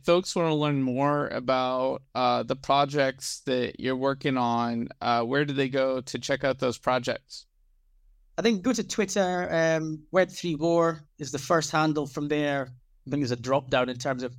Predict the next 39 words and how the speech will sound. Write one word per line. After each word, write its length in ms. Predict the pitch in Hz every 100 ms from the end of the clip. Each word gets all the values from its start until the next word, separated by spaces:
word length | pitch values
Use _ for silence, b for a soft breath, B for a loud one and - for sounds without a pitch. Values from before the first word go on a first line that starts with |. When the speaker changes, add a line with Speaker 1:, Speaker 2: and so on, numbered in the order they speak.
| -
Speaker 2:
working 320 | 131 143 135 131
out 80 |
where 100 | 131
you 60 | 127
need 100 | 127
to 60 | 123
get 260 | 135 135
to 140 | - 123
for 100 | 127
white 300 | 135 127 -
papers 260 | 139 127
and 80 | 123
all 100 | 135
that 180 | 135 -
good 120 | 143
stuff. 460 | 139 - 143 131 - b b b -
Other 160 | 190
projects 440 | 139 185 160 175 -
like 140 | 151
Ionize, 720 | 175 170 165 160 160 156 147
definitely 320 | 165 139 156
go 100 | 151
and 80 | 147
have 120 | 151
a 20 |
look 180 | 147 151
at 100 | 156
them 360 | 147 151 147 143
from 240 | - 143
a 100 | 135
liquid 300 | 139 151 147
staking 360 | - 175 156 165
perspective. 720 | 147 - 156 151 151 139 135 - _ _ _ _ -
There's 160 | 143
Plunder 380 | 143 - 175 165
Swap, 460 | - 175 165 160 - _
the 100 | 151
DEX, 800 | 131 160 156 156 - - - - -
um, 720 | 139 139 139 139 135 127 123